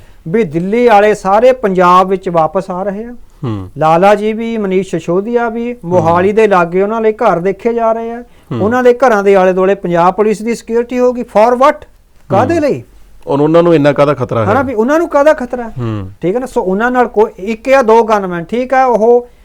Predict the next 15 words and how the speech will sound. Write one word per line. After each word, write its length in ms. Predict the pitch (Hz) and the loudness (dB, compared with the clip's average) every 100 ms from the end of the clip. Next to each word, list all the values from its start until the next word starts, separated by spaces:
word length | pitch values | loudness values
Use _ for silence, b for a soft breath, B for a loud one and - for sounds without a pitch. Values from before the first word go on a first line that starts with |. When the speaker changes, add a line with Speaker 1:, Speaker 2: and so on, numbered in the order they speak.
| b | b
Speaker 1:
ਦਿੱਲੀ 420 | 139 185 208 220 233 | -2 0 0 0 2
ਦਾ 240 | 220 214 | 4 4
ਇੱਕ 140 | 220 | 2
ਮੁੱਖ 240 | 214 202 180 | -2 -4 -2
ਮੰਤਰੀ 440 | 214 208 202 202 | -2 -2 2 2
ਰਿਹਾ, 320 | 185 147 147 | 2 0 -4
Speaker 2:
ਹੂੰ। 440 | 226 - 135 110 95 | -6 -8 -8 -6 -4
Speaker 1:
ਉਹਨੂੰ 320 | 196 254 285 - - | -2 0 -2 -4 -16
ਸੈਂਟਰ 460 | - 202 196 202 294 | -6 -2 0 4 4
ਦੇਵੇ, 260 | 247 233 254 | 4 2 2
ਪੰਜਾਬ 440 | 254 214 202 240 | 2 4 4 2
ਕਿਉਂ 180 | 302 302 | -4 -4
ਦੇਵੇ? 280 | 277 262 254 - - | -4 -4 -10 -12 -10
Speaker 2:
ਜੀ। 260 | 117 107 95 - - | -8 -8 -10 -12 -4
Speaker 1:
ਹੁਣ 100 | 202 | -2